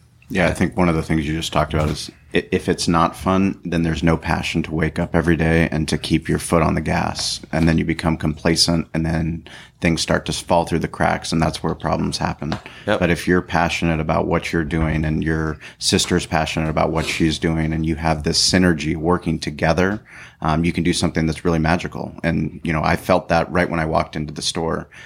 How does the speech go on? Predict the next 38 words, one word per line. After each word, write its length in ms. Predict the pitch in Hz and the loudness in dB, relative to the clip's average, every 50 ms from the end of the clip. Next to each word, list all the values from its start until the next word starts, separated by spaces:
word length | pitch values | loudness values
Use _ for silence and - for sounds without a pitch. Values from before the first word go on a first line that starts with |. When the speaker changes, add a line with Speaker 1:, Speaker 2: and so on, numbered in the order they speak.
| - _ - | -20 _ -6
Speaker 1:
And, 600 | - 82 80 78 78 82 85 85 87 85 - - - - _ _ | -4 -2 0 0 0 -2 -2 -4 -6 -6 -10 -14 -20 -20 _ _
you 80 | 85 82 | -4 -2
know, 80 | 78 | -2
for 200 | - - - 87 | -2 0 2 4
us, 280 | 90 90 87 - - - - _ - - _ | 4 4 4 2 -2 -4 -8 _ -20 -8 _
on 140 | - 85 87 | 0 4 4
this 160 | 92 92 - | 4 4 2
podcast, 640 | - - 76 76 76 - - - 82 82 - - 80 | 0 0 0 0 0 0 -2 -2 0 0 0 -2 -4
it's 160 | 80 - - | -4 0 0
really 200 | 92 87 82 76 - | 2 2 2 2 -2
cool 320 | - - 90 85 82 80 80 | -2 -2 0 2 2 2 0
to 400 | - - 80 78 78 78 78 - - _ | -2 -2 -2 0 0 -2 -2 -6 -8 _
talk 260 | - 82 78 78 - | 0 0 0 0 0
to 120 | - - - | -2 -2 0
other 180 | 78 82 80 | 0 0 0
leaders, 400 | 78 78 80 80 80 80 78 - | 0 2 2 2 2 2 0 0
other 160 | 82 78 - 85 | -2 -2 0 -2
entrepreneurs, 640 | 82 80 - - - 73 78 78 80 80 80 - | -2 -2 -2 -6 -4 -2 -2 0 0 0 0 0
other 140 | 82 80 80 | 0 -2 0
people 300 | 78 - 82 78 - 78 76 | 0 0 0 0 0 -2 -4
that 120 | 78 76 | -2 -4
are 60 | 78 | -4
doing 340 | 73 - 87 87 82 82 78 | 0 2 2 2 4 2 0
things 440 | 76 - 82 82 80 80 73 - - - - - - - _ _ - | 0 0 0 0 0 -2 -4 -6 -10 -12 -16 -20 -20 -20 _ _ 0
differently, 640 | 110 104 - - 87 - - 76 76 78 78 76 - _ _ _ _ _ - | 0 2 2 0 -2 -2 -2 -4 -4 -4 -4 -6 -10 _ _ _ _ _ -4
because 460 | 90 - 92 87 87 82 78 - - - | -2 2 4 4 4 4 2 0 -2 0
it 100 | 92 92 | 2 2
is 140 | 92 82 | 2 2
very 240 | 78 90 98 98 95 | 4 4 4 4 4
competitive. 640 | - - 87 80 107 107 98 65 - - - - - | 2 0 -2 0 0 0 2 0 -2 -6 -8 -8 -2
It 100 | 71 85 | 0 2
is 140 | 92 87 - | 2 2 2
competitive. 500 | - 80 78 - 80 78 76 78 80 78 | -2 -4 -2 -2 -4 -4 -4 -6 -6 -4
And 80 | 80 | -2
like 160 | 80 80 - - | -2 -2 -2 -4
you 60 | 78 | -4
said, 240 | - - 82 80 78 | -2 -2 -2 0 -2
downtown, 580 | 85 80 80 78 - 90 85 85 82 80 76 | -2 -4 -4 -2 -2 0 0 0 0 -2 -4